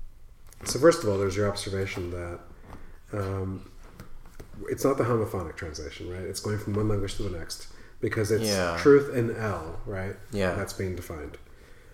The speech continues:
Speaker 1: But, um, hmm, I'm feeling flat-footed here. Can you, uh
Speaker 2: Well, be-, I mean, I think the issue is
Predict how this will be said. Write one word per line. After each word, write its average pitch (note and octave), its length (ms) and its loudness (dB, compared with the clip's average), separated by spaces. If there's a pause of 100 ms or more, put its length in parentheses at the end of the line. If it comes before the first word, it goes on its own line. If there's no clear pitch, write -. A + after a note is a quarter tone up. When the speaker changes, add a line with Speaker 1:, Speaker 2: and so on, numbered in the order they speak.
(240)
Speaker 1:
But, G2+ 240 0 (160)
um, F#2 640 -4 (3000)
hmm, E2+ 440 -8
I'm G#2 80 -8
feeling G#2 260 0
flat-footed F2+ 580 -8
here. E2 180 -6
Can F2+ 220 -6
you, F2+ 120 -6
uh F2 420 -6 (2500)
Speaker 2:
Well, A#2+ 160 8
be-, B2+ 120 2 (160)
I A#2+ 40 2
mean, A2 280 4 (1900)
I A2 80 -2
think D3 220 -6
the G#2+ 140 2
issue G#2+ 300 0
is - 540 -2